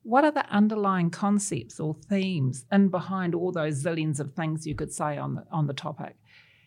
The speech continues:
And one thing I've noticed is that, um, not everybody's a highly conceptual thinker. That does require quite conceptual thinking to really understand the underlying theme.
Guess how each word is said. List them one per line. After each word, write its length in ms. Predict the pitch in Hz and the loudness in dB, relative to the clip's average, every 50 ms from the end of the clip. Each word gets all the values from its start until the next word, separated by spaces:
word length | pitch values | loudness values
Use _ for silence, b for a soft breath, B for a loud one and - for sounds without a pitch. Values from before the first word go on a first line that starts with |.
| b b b _ _ - | b b b _ _ 4
And 100 | 208 208 | 6 6
one 140 | 233 233 | 8 8
thing 140 | 233 233 202 | 6 6 6
I've 120 | 196 180 185 | 4 4 4
noticed 380 | 185 180 185 185 196 185 - | 2 0 0 -2 -2 -2 -2
is 200 | 175 160 160 - - | -2 -2 -2 -2 -4
that, 260 | 175 160 - - - | -4 -4 -4 -4 -4
um, 380 | 180 165 156 156 151 143 139 b b b b b - | -2 0 0 0 0 -2 -4 b b b b b 0
not 160 | 226 233 214 | 2 4 4
everybody's 560 | 226 233 226 233 226 220 220 208 202 196 196 | 2 2 0 -4 -4 -4 -4 -2 -2 -4 -4
a 40 | 196 | -4
highly 340 | 170 156 202 196 196 190 185 | -6 -6 -6 -6 -4 -6 -6
conceptual 640 | - 190 185 175 - - 185 - - - 208 190 180 | -6 -6 -6 -6 -4 -6 -8 -8 -6 -6 -6 -6 -6
thinker. 320 | - - 202 208 208 226 | -4 -4 -2 -2 -2 -2
That 220 | 208 202 - 170 - | -4 -6 -6 -6 -4
does 280 | 190 175 180 180 180 | -2 -2 -2 -4 -6
require 520 | 180 165 160 - - 185 175 165 156 151 151 | -8 -8 -10 -10 -8 -6 -4 -2 -2 -2 -2
quite 400 | - - 185 160 - - _ - | -2 -2 -2 -2 -2 -4 _ -6
conceptual 580 | - 165 156 - - 185 185 - - 190 165 | -6 -4 -2 0 -2 -2 -2 -2 -6 -6 -6
thinking 320 | 160 - 170 175 170 165 160 | -4 -4 -4 -4 -4 -4 -6
to 100 | 175 175 | -6 -2
really 340 | 165 202 226 269 254 226 208 | 0 0 2 2 2 2 2
understand 580 | 196 180 165 170 - - - 185 170 170 160 | 2 2 2 0 -2 -4 -4 -4 -2 -2 0
the 60 | 156 160 | 0 0
underlying 580 | 160 160 156 156 151 151 147 143 139 135 139 | 0 0 0 0 0 0 0 0 0 -2 -2
theme. 520 | 135 - - 165 151 143 127 127 131 135 | -4 -2 -2 -2 -2 -2 -2 -4 -4 -6